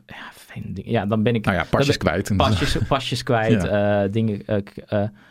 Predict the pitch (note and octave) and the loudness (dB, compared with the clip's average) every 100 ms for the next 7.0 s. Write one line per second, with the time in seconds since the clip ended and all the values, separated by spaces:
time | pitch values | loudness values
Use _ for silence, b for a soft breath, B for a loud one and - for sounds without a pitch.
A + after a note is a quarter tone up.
0 | b b _ - G#2+ G2 G#2+ F#2+ - G#2+ | b b _ -8 -6 -6 -6 -8 -4 -2
1 | - - - - _ - - - - G2 | -4 -8 -14 -14 _ -8 -6 -6 -4 -4
2 | - A#2+ A2+ A2 A2 G2+ G2 G2+ - - | -2 0 0 0 -2 0 0 -2 -8 -12
3 | - - C2 G#1+ D#2+ - _ _ _ _ | -10 -8 -8 -8 -8 -12 _ _ _ _
4 | _ _ _ _ _ - - - - - | _ _ _ _ _ -10 -10 -10 -12 -12
5 | G#2+ A#2+ A2+ G#2+ - B2 G#2+ G#2 - - | -14 -6 -4 -4 -4 -2 0 0 -4 -10
6 | _ _ _ _ _ - A2 G2+ G2+ | _ _ _ _ _ -10 -6 -6 -6